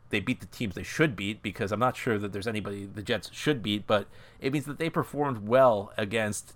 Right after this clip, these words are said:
teams that are roughly equal in talent level, because you're coming up against a stretch where you have two games against Miami, you've got Houston, you've got Jacksonville, you've got Philadelphia, you've got some winnable games in this stretch.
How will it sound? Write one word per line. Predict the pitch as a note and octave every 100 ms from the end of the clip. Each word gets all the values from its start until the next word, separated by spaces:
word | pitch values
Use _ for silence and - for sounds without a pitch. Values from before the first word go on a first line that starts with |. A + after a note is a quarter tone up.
| -
teams | - A#2+ G#2
that | A2 G#2+
are | G#2+ G#2+
roughly | A#2+ C3 - A#2+ A2
equal | C3 - A2+
in | G#2 G2
talent | - A2+ G2 F2+
level, | F#2+ E2+ D#2+ D#2+
because | F#2+ - G2+ F#2 - - - -
you're | A2 G#2+ G#2+ G2+
coming | D#3 C#3
up | A#2 A#2
against | G#2+ G#2 G#2
a |
stretch | - - B2 G#2+ -
where | G#2+
you | G2
have | G#2+ F#2+ -
two | C3+
games | A#2+ A#2 G#2+
against | G#2 -
Miami, | G2+ A2+ A#2+ A2+
you've | A2 F#2
got | G2+ F#2+ F2+ - - - - -
Houston, | D3 C3+ - C3 A#2+
you've | G2
got | - F#2+ -
Jacksonville, | A#2+ B2 - B2 A2 A#2+ A2+
you've | F#2+ D#2+
got | F#2 E2+
Philadelphia, | A2+ G2 F#2+ G#2+ A2 A2+ G#2+
you've | C3 F3
got | - -
some | C3 A2
winnable | A#2 F#2+ F2
games | G2+ G2+ F#2+
in | E2+
this | E2
stretch. | - F2 D2 -